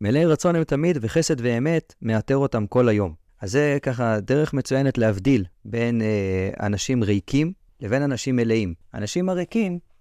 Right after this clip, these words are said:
כל ימיו מכאובים וכעס עינינו. זה, זה האנשים הריקים. האנשים המלאים, אז הם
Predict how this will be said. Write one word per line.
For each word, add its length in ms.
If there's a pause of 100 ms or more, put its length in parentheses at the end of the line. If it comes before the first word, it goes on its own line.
כל 180
ימיו 280
מכאובים 440
וכעס 380
עינינו. 340 (100)
זה, 420 (440)
זה 160
האנשים 320
הריקים. 360
האנשים 240
המלאים, 520 (200)
אז 200
הם 220